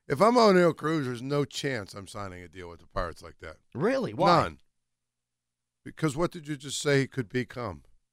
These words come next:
Speaker 1: A three hundred, you know, so this is, he's got pre-arb, pre-arb, so then what, what has he got? Three more years of arb?
Speaker 2: Mm-hmm.
Speaker 1: So basically twenty-seven, twenty-eight. So in two thousand twenty-eight, he could be signing a four hundred million dollar deal.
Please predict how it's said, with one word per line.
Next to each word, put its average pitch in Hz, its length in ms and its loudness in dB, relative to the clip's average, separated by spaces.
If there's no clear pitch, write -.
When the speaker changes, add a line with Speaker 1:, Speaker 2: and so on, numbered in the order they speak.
Speaker 1:
A 110 40 -20
three 190 340 4
hundred, 160 280 6
you 143 100 4
know, 139 160 2
so 147 240 4
this 156 240 2
is, 139 60 -8
he's 143 220 0
got 135 240 4
pre-arb, 156 440 8
pre-arb, 143 320 6
so 135 180 2
then 127 220 -2
what, 127 200 -2
what 131 120 -2
has 120 100 2
he 110 60 -8
got? 101 160 -4
Three 139 160 -4
more 135 180 -2
years 127 220 -2
of 120 60 -2
arb? 127 160 2
Speaker 2:
Mm-hmm. 127 100 -10
Speaker 1:
So 165 200 6
basically 175 560 8
twenty-seven, 147 640 0
twenty-eight. 139 560 -2
So 135 180 -6
in 135 80 -6
two 160 140 -8
thousand 139 440 4
twenty-eight, 135 420 -4
he 120 80 -6
could 113 140 -14
be 110 60 -12
signing 123 360 -8
a 92 40 -12
four 131 280 -8
hundred 110 200 -10
million 110 220 -8
dollar 101 240 -8
deal. 90 280 -20